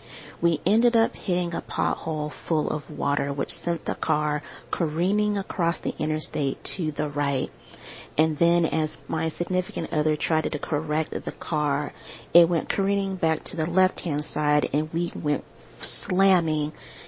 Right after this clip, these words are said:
into the guardrail. Now, if you can imagine the scene before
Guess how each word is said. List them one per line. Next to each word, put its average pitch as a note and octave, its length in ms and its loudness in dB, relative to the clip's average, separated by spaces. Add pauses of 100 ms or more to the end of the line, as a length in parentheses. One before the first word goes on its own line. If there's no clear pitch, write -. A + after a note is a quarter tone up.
(140)
into D#3+ 320 0
the D3+ 120 0
guardrail. - 640 -4 (1900)
Now, E3+ 420 0 (240)
if - 200 0
you A#3 120 4
can G#3+ 160 0
imagine D#3+ 880 -2 (240)
the D#3 80 0
scene D3+ 500 -6
before - 580 -4